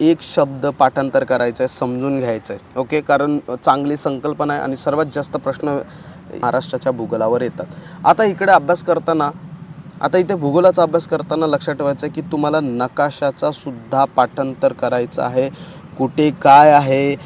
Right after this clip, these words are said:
सिंधुदुर्ग कुठे आहे, सिंधुदुर्गाच्या खाली कोणते राज्य आहे, कोल्हापूर कुठे आहे, सांगली कुठे आहे,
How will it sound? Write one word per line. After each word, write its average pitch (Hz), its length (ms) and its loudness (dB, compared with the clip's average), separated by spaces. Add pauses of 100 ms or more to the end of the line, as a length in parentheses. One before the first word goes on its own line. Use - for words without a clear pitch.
(160)
सिंधुदुर्ग 143 640 0
कुठे 143 320 -2
आहे, 139 240 4
सिंधुदुर्गाच्या 135 760 -2
खाली 139 160 -2
कोणते 143 420 2
राज्य 147 320 4
आहे, 143 240 2
कोल्हापूर 147 520 0
कुठे 143 320 -4
आहे, 147 320 0
सांगली 139 400 0
कुठे 151 280 -2
आहे, 143 200 4